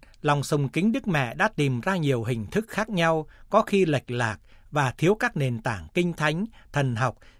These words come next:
giáo hội học và phụng vụ. Có người cho rằng tháng năm đã trở thành nhàm chán và sắp tới lúc tàn lụi. Nhưng việc tái bùng nổ của nó khiến cho người ta phải suy nghĩ lại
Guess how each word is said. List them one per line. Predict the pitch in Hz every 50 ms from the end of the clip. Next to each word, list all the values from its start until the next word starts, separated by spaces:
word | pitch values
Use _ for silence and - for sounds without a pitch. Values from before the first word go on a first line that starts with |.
| - -
giáo | 135 147 185 220 214
hội | 160 160 151 135
học | 117 127 110 - -
và | - 135 123 110 95
phụng | - - 143 135 120
vụ. | 107 131 131 117 110 - - - - - - - - - - - - - - - - - - -
Có | 214 247
người | 233 165 156 147 139
cho | - 208 202 202
rằng | 175 151 135 127 120 -
tháng | - 185 214 233 208
năm | 202 190 190 185
đã | 196 214 214
trở | - 143 120 107
thành | - - 127 120 110 117
nhàm | 123 120 113 104 98
chán | - - 135 135 165 214 233 165
và | 139 131 120 107 95 87
sắp | - - 190 - - -
tới | - 170 190 196
lúc | 196 247 - - - -
tàn | 139 120 110 104
lụi. | 110 123 120 113 - - - - - - - - - - - - _ - - - - -
Nhưng | 208 220 220
việc | 151 151 135 - -
tái | - 151 202 247
bùng | 202 160 139 135 127
nổ | 127 117 107 98
của | - - 120 110 107
nó | 113 120 123 143 190 247 - - - - - -
khiến | - - 175 202 240 226
cho | - 214 202
người | 160 131 120 120
ta | - - 180 180 175
phải | - - 123 98 82 -
suy | - - 175 180 170
nghĩ | 151 165 208 196
lại | 160 143 131 110 -